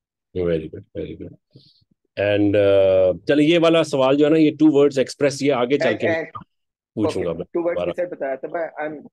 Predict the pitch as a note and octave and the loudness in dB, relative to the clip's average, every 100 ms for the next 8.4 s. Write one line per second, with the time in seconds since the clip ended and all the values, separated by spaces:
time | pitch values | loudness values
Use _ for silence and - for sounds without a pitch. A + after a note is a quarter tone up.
0 | - C#3 C#3 - D#3+ D3+ - _ B2+ C3+ | -16 -12 -10 -10 -8 -8 -10 _ -16 -14
1 | C#3 - - C3 C#3 C3 B2+ - _ - | -14 -12 -10 -8 -8 -6 -6 -8 _ -10
2 | D3+ C3+ B2+ - - - C3+ D3+ B2+ B2+ | -4 -2 -4 -8 -14 -6 -4 -4 -6 -8
3 | B2+ A2+ A2 - G#2 A#2 - - _ _ | -8 -6 -6 -6 -8 -10 -18 -20 _ _
4 | _ - G2+ G#2+ G2+ F#2 G#2 - G2 F2 | _ -12 -6 -4 -4 -6 -8 -8 -6 -4
5 | A2 A2+ - G2 G#2 B2 _ - - F#2 | -2 -4 -4 -6 -6 -6 _ -20 -20 -12
6 | F2+ F2 - F#2 G#2+ _ _ - - - | -10 -10 -10 -10 -10 _ _ -20 -20 -20
7 | - G2 A2+ C3+ B2 A#2 A2+ G#2 _ A2+ | -20 -8 -4 -2 -2 -2 -2 -2 _ -6
8 | A#2 A#2 A#2+ | -2 0 0